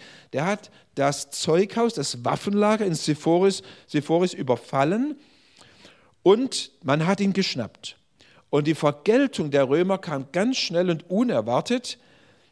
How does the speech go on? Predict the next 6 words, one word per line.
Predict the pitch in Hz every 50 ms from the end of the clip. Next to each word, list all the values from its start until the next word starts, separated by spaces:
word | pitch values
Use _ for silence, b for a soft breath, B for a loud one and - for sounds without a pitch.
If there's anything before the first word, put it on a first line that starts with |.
| b
Der | - 135 - -
Ort | 165 214 247 240 - - - -
wurde | 151 160 160 147 156
komplett | 151 - - 139 131 131 - 156 160 214 262 - - -
niedergebrannt, | 156 156 151 147 147 151 160 151 - 147 147 160 180 180
Sephoris. | - - 180 175 - 180 175 175 175 190 220 240 - - - -